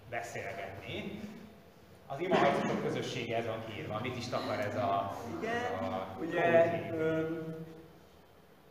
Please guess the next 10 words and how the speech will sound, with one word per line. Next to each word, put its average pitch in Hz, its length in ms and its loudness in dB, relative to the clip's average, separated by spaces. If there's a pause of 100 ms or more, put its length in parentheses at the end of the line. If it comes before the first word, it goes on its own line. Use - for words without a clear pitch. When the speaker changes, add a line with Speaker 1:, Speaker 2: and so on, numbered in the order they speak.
(100)
Speaker 2:
még 143 180 -12
tavaly 185 360 6
ősszel 160 360 2
is 143 140 0
működött 151 580 -2
egy, 135 280 -2
ö, 127 220 2 (680)
imacsoportunk, 147 1000 -2 (680)
és 143 380 0
hát 147 200 -4